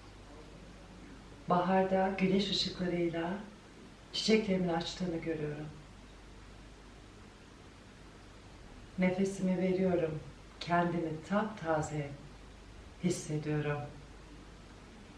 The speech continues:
Kendimi şimdi ve burada tam olarak var hissediyorum.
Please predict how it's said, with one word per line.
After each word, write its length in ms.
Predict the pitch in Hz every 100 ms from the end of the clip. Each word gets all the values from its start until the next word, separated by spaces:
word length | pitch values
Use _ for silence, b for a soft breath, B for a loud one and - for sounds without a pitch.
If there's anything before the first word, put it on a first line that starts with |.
| - - -
Kendimi 720 | - 180 170 160 170 175 190 226 - -
şimdi 680 | - - - 196 180 151 147 - - -
ve 180 | 170 175
burada 520 | 185 185 - 160 160 - - - -
tam 440 | - 185 226 233 - - - -
olarak 720 | 165 156 160 156 156 - 160
var 180 | 156 -
hissediyorum. 680 | - - - 143 139 139 135